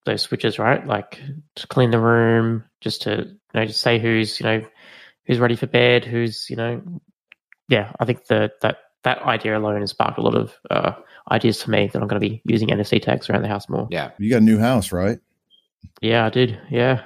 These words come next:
Speaker 3: Well, there you go.
Speaker 1: So
Speaker 3: They are so useful.
Speaker 1: <laughs> Yeah.
Speaker 2: Yeah.
Speaker 1: I love it. And it's like, even I've got the, uh, the N F C readers that, um, you can get from, uh,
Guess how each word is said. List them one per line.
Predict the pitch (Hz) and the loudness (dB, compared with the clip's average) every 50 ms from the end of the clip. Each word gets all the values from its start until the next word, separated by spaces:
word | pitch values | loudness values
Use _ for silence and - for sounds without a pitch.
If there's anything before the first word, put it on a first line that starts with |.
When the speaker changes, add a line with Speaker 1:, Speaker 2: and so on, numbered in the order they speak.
| - | -6
Speaker 3:
Well, | 98 110 - _ _ _ _ - | -8 -8 -8 _ _ _ _ -2
there | 107 | 0
you | 110 104 | 2 2
go. | 123 131 131 120 | 4 4 4 2
Speaker 1:
So | 104 - - | 0 -2 -4
Speaker 3:
They | 98 110 | -2 0
are | 110 95 | 0 0
so | 98 - - - - 98 110 113 98 | -2 -4 -8 -8 -6 -6 -4 -2 -2
useful. | 87 78 85 95 92 92 - - 78 73 - | -2 -2 -2 -2 -2 -2 -4 -10 -12 -10 -8
Speaker 1:
<laughs> | - - 165 143 - - - - - - - - - | 2 2 2 2 2 -2 -4 0 0 0 0 0 -2
Yeah. | 120 113 107 101 - - | 2 2 2 0 -2 -6
Speaker 2:
Yeah. | 110 98 85 82 85 - - | -4 -4 -4 -4 -4 -6 -2
Speaker 1:
I | - 113 | -2 0
love | 110 104 107 110 104 117 - | 0 0 -2 0 0 0 0
it. | - | -2
And | 104 104 | -2 -2
it's | 104 104 - | -2 -4 0
like, | - 117 113 - - - - - - - - - | 0 0 0 0 -2 -16 -20 -20 -20 -20 -20 -12
even | - - 151 147 165 175 | -2 2 2 4 4 4
I've | 143 139 | 4 4
got | 139 - - 143 - - | 4 4 2 2 0 4
the, | - 131 123 120 120 | 4 6 6 8 6
uh, | 113 110 110 | 6 6 4
the | 104 - - | 4 2 2
N | 131 | 2
F | 123 - | 0 0
C | - 127 110 | 0 -2 -2
readers | 104 107 107 104 127 131 127 - - _ _ _ | -2 -2 -2 0 0 -2 -2 -8 -20 _ _ _
that, | - - - - - | -4 -4 -4 -4 -6
um, | - 110 107 107 104 104 104 104 | -4 -2 0 0 0 -2 -4 -6
you | 107 - | -10 -10
can | - 107 | -8 -6
get | 98 110 101 - - _ _ _ | -2 -2 -4 -4 -4 _ _ _
from, | - - 110 107 101 101 101 98 98 95 | -10 -8 -6 -6 -6 -6 -8 -8 -10 -8
uh, | 98 98 98 95 98 101 | -8 -6 -6 -6 -6 -6